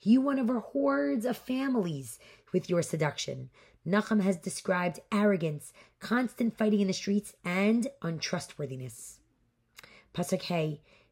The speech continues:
"Hineni elayich ne'um Hashem tzvakos, v'gilesi shulayich al panayich, v'haresi goyim mar'ech, humamlachos kloneich."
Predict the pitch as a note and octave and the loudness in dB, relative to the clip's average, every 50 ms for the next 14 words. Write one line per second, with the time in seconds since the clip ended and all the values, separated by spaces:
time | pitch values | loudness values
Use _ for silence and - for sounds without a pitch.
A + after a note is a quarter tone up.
0 | _ _ - - E3 D#3 D3+ D3+ D#3 D#3+ E3+ F3+ F3+ F#3 F#3+ G3 - F#3+ F#3 F#3+ | _ _ -6 -4 -2 0 0 0 0 2 2 4 6 6 4 6 6 8 8 10
1 | F#3 F#3+ F#3+ G3 G#3 A3 A#3+ A#3+ G#3+ G3 F#3+ F#3+ F#3+ - - F#3 F3+ F#3 F#3 F#3+ | 12 12 12 12 12 12 10 12 12 12 12 10 8 4 0 0 2 2 4 6
2 | F#3+ F#3+ F#3 E3+ E3 F#3+ F#3 - - G3+ F#3+ F#3 F#3 - - F3 F#3 F#3 F#3 - | 6 6 4 4 2 2 0 0 0 0 0 0 -2 -4 -2 0 2 2 4 8
3 | - G3 G3 F#3+ F#3+ F#3 - - - - - - - - - _ - - F#3+ F3 | 10 10 10 10 8 4 -2 -8 -10 -12 -16 -20 -20 -20 -20 _ 2 4 4 4
4 | C3 F#3 F#3 F3+ F#3+ G3+ A#3 A3 - - A#3+ A3+ G3+ - - A3 G#3+ G#3 G#3 G#3+ | 4 2 2 4 6 6 6 6 4 4 2 2 2 4 4 4 6 8 8 10
5 | A3 A3 G#3+ F#3+ E3+ - - F#3+ G3 F#3 F#3 - F#3+ F#3 F#3+ G3 G3+ G#3 G#3+ G#3 | 8 8 6 6 4 4 4 6 6 6 6 4 4 6 8 8 8 8 8 8
6 | F#3 D#3+ C#3 - - - - - - - - _ - - G3 E3+ E3 F#3 F#3 F#3 | 6 4 2 -4 -10 -18 -20 -20 -20 -20 -20 _ 4 6 6 8 8 8 8 8
7 | G3 B3 C4 A#3+ - - A#3+ A#3+ F3 E3+ A3 A#3 B3 A#3 A#3 A3 G#3 G3+ G3 G3 | 6 6 6 4 4 2 2 4 6 8 8 8 8 8 8 8 8 8 8 8
8 | G3 G#3 A3+ A3+ G#3+ F3 - - - - - - - _ - F3+ F#3+ F3+ F3+ F3 | 8 8 8 8 8 8 6 0 -8 -12 -16 -20 -20 _ 0 2 4 4 4 4
9 | F#3 F3 E3+ D#3+ - - G#3 G3 - - - - - - - D#3+ D#3+ F#3 F#3+ F#3 | 2 2 0 0 6 8 8 8 6 4 -2 -6 0 2 2 4 6 8 8 8
10 | E3 C3+ G#2+ A2 - - - | 6 4 0 -6 -10 -12 -16